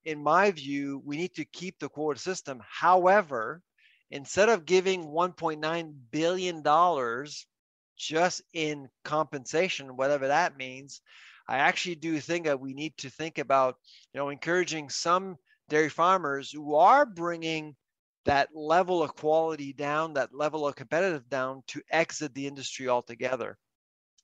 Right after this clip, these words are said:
'Cause I actually do think that, uh, we have too many dairy farmers who are just not performing well.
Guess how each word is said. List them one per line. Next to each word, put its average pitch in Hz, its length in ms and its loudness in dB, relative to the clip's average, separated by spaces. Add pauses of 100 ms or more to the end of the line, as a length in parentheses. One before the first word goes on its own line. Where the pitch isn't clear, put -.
(140)
'Cause 165 140 -2
I 165 120 2
actually 185 380 2
do 170 200 -6
think 175 360 -4
that, 139 200 0 (600)
uh, 139 280 4
we 160 140 -2
have 170 460 2
too 208 160 -10
many 190 260 -2
dairy 156 260 0
farmers 160 540 -2
who 139 140 -6
are 135 240 4
just 170 340 -6
not 143 280 -2
performing 135 580 -10
well. 123 480 -2